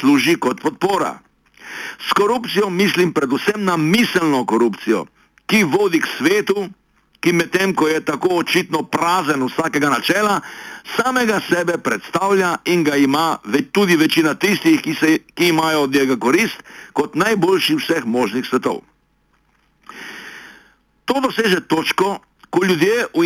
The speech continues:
imenu tega korumpiranega sveta tolerirajo bojevanje vojn proti tistim, ki se upirajo taki gnusni samozadovoljnosti.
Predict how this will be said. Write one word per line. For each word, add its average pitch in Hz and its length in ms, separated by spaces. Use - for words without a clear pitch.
imenu 202 420
tega 202 340
korumpiranega 170 920
sveta 165 500
tolerirajo 165 920
bojevanje 175 920
vojn 185 560
proti 139 340
tistim, 139 440
ki 196 140
se 196 100
upirajo 196 560
taki 160 340
gnusni 160 580
samozadovoljnosti. 131 1040